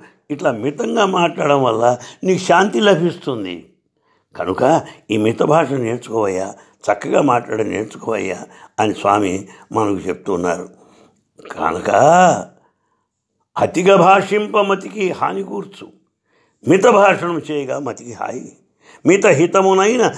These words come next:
భాషణం మిచ్చు శాంతి, కాన మిత భాష నేర్చుడి హితం కూర్చి." శాంతి లేదు అంటే ఊరికే సొల్లు వాగుడు వల్ల. దా,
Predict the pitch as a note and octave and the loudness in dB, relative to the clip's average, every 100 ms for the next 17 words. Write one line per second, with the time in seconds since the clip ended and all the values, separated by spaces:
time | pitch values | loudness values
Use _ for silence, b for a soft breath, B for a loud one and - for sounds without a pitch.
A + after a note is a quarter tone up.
0 | B C#3+ C#3 C#3 F3+ A3 A3+ F#3+ D#3 D#3 | B 0 0 2 0 0 0 -2 -2 -8
1 | C3+ A#2+ C3 E3 G#2 - _ _ _ _ | -8 -6 -6 -8 -12 -16 _ _ _ _
2 | - F#2+ C#3 D#3 A#2 G2+ A#2+ A#2 D3+ D3 | -6 -2 2 2 0 -4 -4 -2 -4 -4
3 | B2+ A2 G#2+ G#2+ G2 G2 A#2 - B _ | -4 -4 -6 -8 -8 -8 -8 -14 B _
4 | - G#2 - A2 G2 - - - b b | -6 -4 -2 -4 -8 -10 -18 -20 b b
5 | - F#2 B2 A#2+ B2+ E3 D3 C3+ C3+ D4 | -4 -2 -2 0 0 2 0 -2 -2 -6
6 | - b b A#2+ E3+ D#3+ C3 E3 C3+ - | -6 b b -2 2 2 0 -2 -6 -4
7 | C3+ D3+ F#2 F#2+ G2+ G2 F2+ F2 F2 - | 0 2 4 4 2 0 -4 -6 -10 -16
8 | _ _ b b b _ G#2 B2 C#3+ | _ _ b b b _ -2 4 4